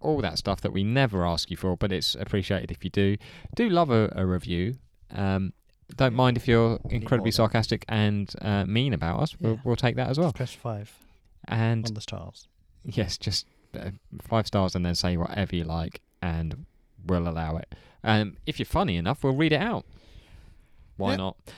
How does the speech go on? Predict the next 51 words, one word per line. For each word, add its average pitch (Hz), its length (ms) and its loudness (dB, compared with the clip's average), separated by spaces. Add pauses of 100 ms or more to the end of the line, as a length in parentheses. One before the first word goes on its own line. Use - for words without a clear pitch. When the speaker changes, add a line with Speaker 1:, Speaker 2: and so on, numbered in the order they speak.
(100)
Speaker 2:
If 135 80 -2
Speaker 1:
Um, 147 100 4
Speaker 2:
you've 123 120 -4
Speaker 1:
I 175 40 8
Speaker 2:
got 180 100 2
Speaker 1:
was 302 120 6
Speaker 2:
a 143 40 2
Speaker 1:
gonna, 202 200 6
Speaker 2:
dead 180 120 0
great 143 240 8
Speaker 1:
I, 143 60 4
I, 147 60 6
Speaker 2:
aunt, 143 160 2
let 127 100 0
us 123 120 -2
know. 117 160 -8 (160)
Speaker 1:
you 175 120 0
know 226 140 2
what 185 220 2 (120)
I, 165 60 0
I - 20 4
was 180 260 2
gonna 113 220 0
ask 92 220 -2
this 95 200 -6
week? - 420 -8
<laughs> 214 60 -10 (380)
Uh, 110 220 -2
a - 80 -10
question 113 380 -4
of 98 100 -4
the 107 80 -4
listeners, 107 480 -4 (760)
um, 113 440 -2 (200)
but 117 260 2
which 123 200 -4
is 120 80 -2
a 127 60 -2
strange 147 320 0
one 104 160 0
because 104 200 -4
they 104 120 2
are 98 100 2
listeners. 98 400 -4
It 95 100 -2
might, 98 380 -4
I 113 60 -4
might 104 200 -2
need 95 120 -4
to - 80 -16
post - 320 -2